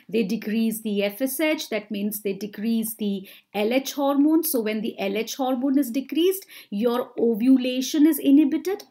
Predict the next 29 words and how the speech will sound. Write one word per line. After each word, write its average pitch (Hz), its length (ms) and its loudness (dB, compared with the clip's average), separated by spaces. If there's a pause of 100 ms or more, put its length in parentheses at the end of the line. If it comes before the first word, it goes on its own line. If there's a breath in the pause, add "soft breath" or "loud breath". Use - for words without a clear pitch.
(260)
right? 254 480 -2
Ovulation 240 920 0
is 240 360 -6
inhibited, 214 680 -2
and 226 180 -2
that's 208 280 -4
the 262 120 -2 (140)
prime 269 540 2 (220 loud breath)
and 240 160 2
the 240 60 2
most 254 400 2
important 254 560 2
mechanism 214 640 -4
of 202 140 -10
action. - 440 -10 (360 loud breath)
And 220 120 0
when 226 160 2
your 202 120 0
F 214 200 -2
S 349 160 -2
H 349 140 -2
is 311 160 0
decreased, 339 480 2 (240 loud breath)
then 240 260 2
your 196 160 0
follicular 233 960 0 (160)
growth 233 600 2 (320 soft breath)
is 220 220 2
also 185 720 -2